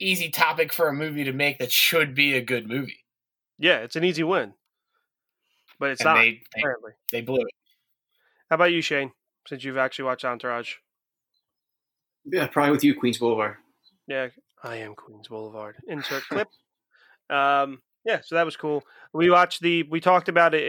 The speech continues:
Speaker 2: in the last episode, acting like we've seen it. We had Parks and Recreation special, uh, for covid, if you guys have watched it yet.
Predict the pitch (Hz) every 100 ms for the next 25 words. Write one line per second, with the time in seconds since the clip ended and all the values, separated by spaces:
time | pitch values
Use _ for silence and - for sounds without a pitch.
0 | 156 151 143 131 135 131 139 156 147 170
1 | 156 - 160 156 143 - _ _ _ _
2 | - 156 139 147 139 127 123 - 175 170
3 | 165 160 131 - 196 190 190 160 160 165
4 | - 156 156 147 - 139 131 - 190 185
5 | 202 190 175 _ _ _ - 139 143 -
6 | 165 - 170 165 170 156 135 131 127 127
7 | 120 123 131 - 139 131 131 131